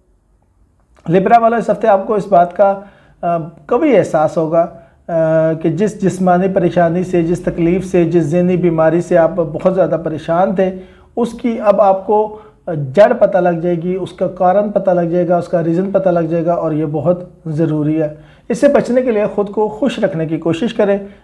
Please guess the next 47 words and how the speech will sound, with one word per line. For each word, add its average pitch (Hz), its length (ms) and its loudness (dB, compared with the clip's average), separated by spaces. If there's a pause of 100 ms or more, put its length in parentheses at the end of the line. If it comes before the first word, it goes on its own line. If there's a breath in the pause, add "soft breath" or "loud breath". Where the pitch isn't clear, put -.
(160)
इंशाल्लाह 170 580 2 (320 loud breath)
ये 165 160 0
हफ़्ता 180 320 0
जो 170 140 0
है 165 160 2
यकीनी 175 300 -2
तौर 165 240 0
पे 180 160 -2
आपको 165 400 0
हर 180 220 2
तरह 165 260 0
की 185 200 -6
माली 170 560 0
जो 170 160 -2
सूरत 160 280 -4
हाल 156 260 0
है - 140 0 (320 loud breath)
उसमें 170 400 -6 (120)
बेहतर 156 380 -2
करेगा। 143 400 -6
अ, - 680 -12
आपके 165 880 2
ख़र्चों 214 320 2
में 240 160 2
भी 233 60 0
इजाफा 202 300 4
मुमकिन 196 420 -2
है। 196 220 -2
यकीनी 196 240 -2
बात 185 220 2
है 185 80 -2
जब 175 140 0
इंसान 165 420 0
के 185 80 0
पास 165 380 -2 (360)
पैसे 202 360 0
आते 151 320 0
हैं - 220 -6
तो 170 80 -10
फिर 160 280 -4
इंसान 151 440 -4
के 170 80 -4
ख़र्चे 147 340 -2
भी 151 140 -2
बढ़ 170 240 2
जाते 214 280 2
हैं, 202 220 2